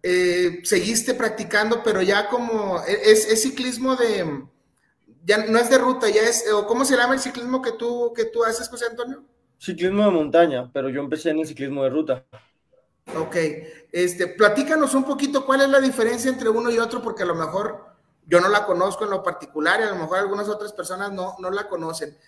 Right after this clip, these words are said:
Speaker 1: Platícanos cuál, cómo encontramos diferente el ciclismo de montaña con el ciclismo de ruta.
Speaker 2: Pues la principal diferencia es la bicicleta. La bicicleta de ruta es una bici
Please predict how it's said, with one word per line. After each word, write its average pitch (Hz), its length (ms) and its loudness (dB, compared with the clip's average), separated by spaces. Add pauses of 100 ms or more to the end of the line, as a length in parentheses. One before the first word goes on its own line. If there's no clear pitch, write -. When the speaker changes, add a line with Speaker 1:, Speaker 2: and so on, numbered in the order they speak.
(160)
Speaker 1:
Platícanos 269 540 -2
cuál, 262 260 2
cómo 262 240 0
encontramos 247 480 -2
diferente 226 460 -4
el 247 80 -6
ciclismo 233 440 -10
de 233 80 -4
montaña 240 520 -6
con 208 160 -8
el 175 40 -10
ciclismo 196 380 -12
de 190 60 -6
ruta. 156 440 -14 (920)
Speaker 2:
Pues 165 100 2
la 170 80 10
principal 156 420 0
diferencia 190 640 2
es 175 120 2
la 175 120 6
bicicleta. 156 760 0
La 139 80 0
bicicleta 131 400 -6
de 151 120 2
ruta 139 440 -4
es 135 80 -4
una 143 160 -8
bici 131 680 -8